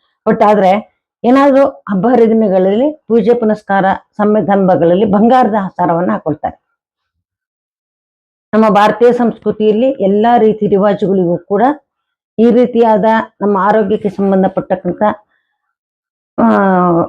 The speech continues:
ಒಂದು, ಆ, ವಿಚಾರಗಳು ಇರುತ್ತೆ. ಅದ್ರ ಪ್ರಕಾರನೇ ನಮ್ಮ ಎಲ್ಲ ರೀತಿ ರಿವಾಜುಗಳನ್ನ ಅವರು ರೂಢಿಗೆ ತಂದಿರ್ತಾರೆ.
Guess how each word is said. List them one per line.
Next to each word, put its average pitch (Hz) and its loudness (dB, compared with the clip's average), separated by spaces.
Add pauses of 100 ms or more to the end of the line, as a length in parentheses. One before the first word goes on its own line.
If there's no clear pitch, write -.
(500)
ಒಂದು, 208 0 (1300)
ಆ, 233 2 (1120)
ವಿಚಾರಗಳು 226 2
ಇರುತ್ತೆ. 151 -2 (1500)
ಅದ್ರ 208 2
ಪ್ರಕಾರನೇ 262 0 (140)
ನಮ್ಮ 214 2
ಎಲ್ಲ 208 0 (180)
ರೀತಿ 208 -4
ರಿವಾಜುಗಳನ್ನ 190 0
ಅವರು 208 -2
ರೂಢಿಗೆ 180 0
ತಂದಿರ್ತಾರೆ. - -2